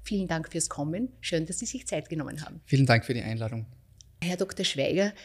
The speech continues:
Speaker 1: wie sieht die kieferchirurgische Behandlung bei Schnarchgeräuschen beziehungsweise bei Schlafapnoe aus?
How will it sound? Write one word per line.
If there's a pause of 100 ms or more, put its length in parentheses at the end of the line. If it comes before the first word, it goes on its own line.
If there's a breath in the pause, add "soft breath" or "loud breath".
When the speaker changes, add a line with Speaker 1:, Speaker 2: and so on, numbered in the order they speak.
(240 loud breath)
Speaker 1:
wie
sieht
die
kieferchirurgische
Behandlung
bei
Schnarchgeräuschen
beziehungsweise
bei
Schlafapnoe
aus?